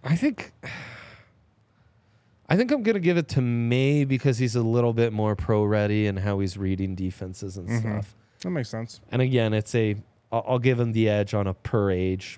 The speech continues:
Speaker 1: basis.
Speaker 2: Mm-hmm. Gotcha.
Speaker 1: See, I told you though, May, May checks off a lot of boxes. Like, he
Speaker 2: You're,
Speaker 1: came
Speaker 2: you're
Speaker 1: out
Speaker 2: trying
Speaker 1: as a
Speaker 2: to talk
Speaker 1: top
Speaker 2: me into
Speaker 1: contender
Speaker 2: Drake
Speaker 1: for
Speaker 2: May.
Speaker 1: a lot
Speaker 2: I
Speaker 1: of those
Speaker 2: feel it.
Speaker 1: guys.
Speaker 2: You're trying to talk me in,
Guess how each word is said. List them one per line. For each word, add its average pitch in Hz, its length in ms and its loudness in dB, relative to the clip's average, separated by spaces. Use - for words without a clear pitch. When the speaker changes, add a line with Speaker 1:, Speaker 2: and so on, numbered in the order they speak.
Speaker 1:
basis. 104 640 -6
Speaker 2:
Mm-hmm. 107 260 -6
Gotcha. 104 240 -8
Speaker 1:
See, - 80 2
I 269 40 4
told 269 320 0
you - 80 0
though, 127 160 4
May, 160 240 -2
May 190 240 -2
checks - 280 -4
off 233 200 0
a - 60 0
lot 131 460 0
of 208 100 0
boxes. 170 680 -4
Like, 113 200 -4
he - 140 -8
Speaker 2:
You're, 170 180 0
Speaker 1:
came 226 180 0
Speaker 2:
you're 165 120 6
Speaker 1:
out 226 80 0
Speaker 2:
trying 190 380 4
Speaker 1:
as 202 40 0
a - 20 -2
Speaker 2:
to - 80 -6
talk 160 280 2
Speaker 1:
top - 80 2
Speaker 2:
me 143 80 2
into 143 120 0
Speaker 1:
contender 185 220 0
Speaker 2:
Drake 135 140 2
Speaker 1:
for 131 60 -2
Speaker 2:
May. 127 180 2
Speaker 1:
a - 20 -2
lot 135 180 0
Speaker 2:
I 131 40 4
Speaker 1:
of - 60 2
those 165 160 2
Speaker 2:
feel 170 180 4
it. - 20 0
Speaker 1:
guys. 156 380 -4
Speaker 2:
You're 151 160 2
trying 190 380 0
to 180 80 0
talk - 340 0
me 175 200 2
in, 185 160 0